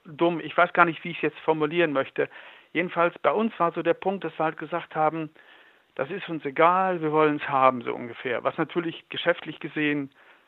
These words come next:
eigentlich überhaupt nicht geht. Jetzt kommt aber hinzu,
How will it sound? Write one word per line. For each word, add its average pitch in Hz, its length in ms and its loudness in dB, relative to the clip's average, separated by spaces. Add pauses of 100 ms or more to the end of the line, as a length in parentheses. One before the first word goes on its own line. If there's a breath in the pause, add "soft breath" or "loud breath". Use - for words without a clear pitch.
(180)
eigentlich 143 300 2
überhaupt 151 420 4
nicht 180 160 -6
geht. 190 340 2 (640 soft breath)
Jetzt 139 160 -4
kommt 190 260 2
aber 151 180 2
hinzu, 160 680 -6